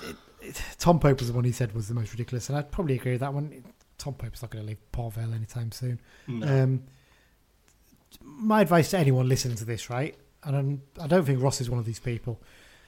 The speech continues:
Speaker 1: don't take any notice of those Twitter accounts, the E F L
Speaker 2: Mm-hmm.
Speaker 1: Hubs or E F L Transfer Update ones on Twitter. They're talking absolute bollocks,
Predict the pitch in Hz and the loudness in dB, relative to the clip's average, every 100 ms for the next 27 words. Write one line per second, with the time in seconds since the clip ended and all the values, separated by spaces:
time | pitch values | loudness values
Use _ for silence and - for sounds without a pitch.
0 | _ 135 - 254 240 180 156 - 147 135 | _ -20 -6 -4 -2 -2 -2 0 4 4
1 | 120 123 120 - - 135 147 135 - - | 4 2 0 -2 -6 0 0 0 -4 -4
2 | 185 196 165 170 185 190 - 196 185 180 | -2 0 -2 0 -2 -4 -4 -4 0 0
3 | - 143 139 131 190 170 165 147 151 156 | 2 4 4 6 4 2 0 2 2 2
4 | 160 - 175 165 - 175 180 - 175 - | -2 -2 -4 -4 -4 -4 -4 -4 -6 -4
5 | 185 185 170 175 202 202 202 - - - | -4 -4 -6 -6 -4 -4 -6 -10 -16 -6
6 | 185 - 226 220 180 170 - - 147 135 | -4 0 0 0 -4 -6 -6 -2 2 2
7 | 135 - 117 117 - - | 0 -8 -6 -6 -10 -12